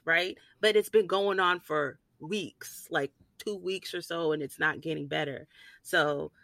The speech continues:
sometimes, you know, because that picture, you know, we might treat you too, because it's kind of like,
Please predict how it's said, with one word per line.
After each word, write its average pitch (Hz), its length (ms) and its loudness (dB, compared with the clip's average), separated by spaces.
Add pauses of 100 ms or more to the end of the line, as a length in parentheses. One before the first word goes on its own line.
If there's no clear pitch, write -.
(160)
sometimes, 226 680 2 (280)
you 196 140 4
know, 160 160 2
because 190 680 0 (440)
that 175 340 2
picture, 151 540 -2 (840)
you 190 140 2
know, 160 160 2
we 165 120 0
might 165 200 2
treat - 360 -6
you 165 220 -6
too, 196 280 -2
because 147 340 -4
it's 147 120 -4
kind 160 200 -2
of 147 100 -6
like, 139 320 -8